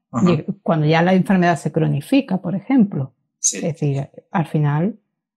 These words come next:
Speaker 2: llega un momento en el que tú ves que esa vida, esa persona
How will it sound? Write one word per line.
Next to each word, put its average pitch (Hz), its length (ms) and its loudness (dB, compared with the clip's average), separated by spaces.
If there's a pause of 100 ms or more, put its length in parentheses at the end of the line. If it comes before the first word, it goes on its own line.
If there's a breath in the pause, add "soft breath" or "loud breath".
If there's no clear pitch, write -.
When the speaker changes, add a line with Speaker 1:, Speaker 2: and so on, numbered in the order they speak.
Speaker 2:
llega 165 360 4
un 165 60 2
momento 170 260 2
en 185 80 2
el 196 120 2
que 180 100 2
tú 170 160 0
ves 175 140 2
que - 120 -4
esa 175 160 -2
vida, 170 320 0
esa 185 300 0
persona 196 440 0